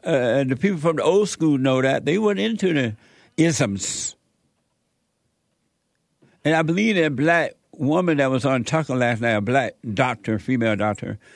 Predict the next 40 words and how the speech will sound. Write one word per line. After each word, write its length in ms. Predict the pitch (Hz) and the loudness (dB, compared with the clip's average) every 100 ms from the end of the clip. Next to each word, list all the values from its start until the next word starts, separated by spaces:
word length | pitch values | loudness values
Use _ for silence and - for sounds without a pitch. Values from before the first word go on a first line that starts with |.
| - - _ - | -20 -20 _ 0
older 280 | 165 202 151 | 2 2 2
woman, 380 | 139 139 143 131 | 2 2 0 -2
she 240 | - 190 | -2 -4
said 320 | - 180 170 | 0 0 0
that 120 | 160 | 0
we 100 | 160 | -2
gotta 280 | 170 196 190 | 0 0 0
get 160 | 180 196 | -2 -2
away 220 | 190 196 | 0 -2
from 180 | 185 190 | -2 -6
the 140 | 170 170 | -2 -2
ism. 260 | 208 156 | -2 -2
There 160 | 131 180 | -2 -2
were 100 | 185 | -2
no 220 | 143 147 | -2 -2
isms 480 | 104 120 131 139 120 | -2 -2 0 -2 -4
when 240 | 117 117 120 | -2 -2 0
we 80 | |
were 60 | 107 | 0
growing 320 | 104 113 110 | -2 -2 -4
up. 220 | 113 131 _ _ _ _ _ _ _ _ _ _ _ _ _ _ _ _ _ _ _ _ _ _ - | -4 -6 _ _ _ _ _ _ _ _ _ _ _ _ _ _ _ _ _ _ _ _ _ _ -4
You 240 | 127 190 | 0 2
have 220 | 208 202 | 4 2
a 60 | 165 | 2
choice, 420 | 127 160 202 175 | 2 2 2 0
men. 400 | 117 117 127 135 _ _ - - - | 0 0 0 -4 _ _ -20 -16 -2
And 240 | 170 160 - | 0 0 0
one 240 | 160 180 | 2 2
last 260 | 160 143 - | 2 0 -2
thing. 260 | 110 92 _ _ _ _ _ _ _ - | -4 -6 _ _ _ _ _ _ _ -8
Be-, 200 | 117 135 - | -4 -4 -6
since 340 | - - 139 120 | -14 -4 -4 -2
the 60 | |
manhood, 480 | 117 120 113 117 110 | 0 0 2 2 2
I'll, 180 | 113 104 | 2 2
I'll 140 | 117 | 0
throw 220 | 107 113 | 0 -2
that 160 | 107 101 | 0 -2
in 120 | 110 | -4
there. 200 | 95 92 | -4 -8